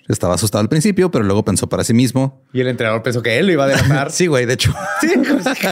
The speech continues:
Speaker 1: Pero,
Speaker 2: Ey, ey,
Speaker 1: <laughs> eh,
Speaker 2: ey.
Speaker 1: ¿qué onda?
Speaker 2: ¿Qué haces aquí?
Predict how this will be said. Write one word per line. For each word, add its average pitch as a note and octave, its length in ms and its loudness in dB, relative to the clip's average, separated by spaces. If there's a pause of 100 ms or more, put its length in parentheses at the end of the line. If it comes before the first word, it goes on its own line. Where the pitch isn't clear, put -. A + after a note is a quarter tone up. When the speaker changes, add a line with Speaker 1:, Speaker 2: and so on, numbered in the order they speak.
(1600)
Speaker 1:
Pero, A#2 340 2
Speaker 2:
Ey, G#2 100 -2
ey, D3 420 2 (220)
Speaker 1:
<laughs> - 260 -10
eh, G#2 580 0
Speaker 2:
ey. - 100 -8
Speaker 1:
¿qué G2 140 -4
onda? F#2+ 360 0
Speaker 2:
¿Qué C3 80 -6
haces C3 300 -4
aquí? D3 440 -4